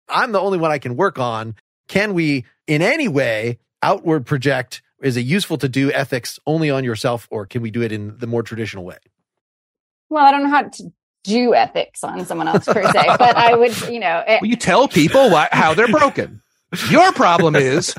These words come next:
Speaker 3: I mean, you see Steve Wilkos? That's all it is. Your problem. It's like, <laughs>
Speaker 2: The best way always is, like, lead by example, of course. But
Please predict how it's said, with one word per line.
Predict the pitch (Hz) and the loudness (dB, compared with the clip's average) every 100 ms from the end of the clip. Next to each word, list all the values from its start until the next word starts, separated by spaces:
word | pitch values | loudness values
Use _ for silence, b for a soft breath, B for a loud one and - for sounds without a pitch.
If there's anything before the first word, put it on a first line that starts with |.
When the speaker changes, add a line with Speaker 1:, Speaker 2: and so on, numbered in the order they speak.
| - | -6
Speaker 3:
I | - | -2
mean, | 175 160 147 _ _ _ | 0 0 -4 _ _ _
you | 143 | -8
see | 165 139 226 | -6 -6 -4
Steve | 202 240 190 | -2 0 2
Wilkos? | 220 240 311 311 | 2 2 0 0
That's | - 233 | -2 4
all | 254 254 | 6 6
it | |
is. | 311 147 - B - | 4 0 -4 B -4
Your | 151 320 359 | 4 4 4
problem. | 214 156 135 165 - b | 4 2 2 -2 -4 b
It's | 160 | -6
like, | 127 - | -4 0
<laughs> | 214 - 185 - 220 - 285 - _ - _ _ 208 | -2 0 -2 -4 -6 -8 -8 -10 _ -20 _ _ -10
Speaker 2:
The | |
best | 196 294 311 311 | -2 0 0 0
way | 196 160 | -2 0
always | 165 196 185 175 165 | 4 4 2 -4 -10
is, | - 170 165 - | -8 -8 -8 -12
like, | - 190 - | -6 -6 -4
lead | 180 170 | -6 -2
by | 156 | 0
example, | 156 160 165 - - 170 175 - _ _ _ _ | 0 -4 -6 -6 -8 -8 -8 -12 _ _ _ _
of | - 170 | -10 -8
course. | - 190 160 - - | -4 -2 -2 -4 0
But | 185 165 | 2 2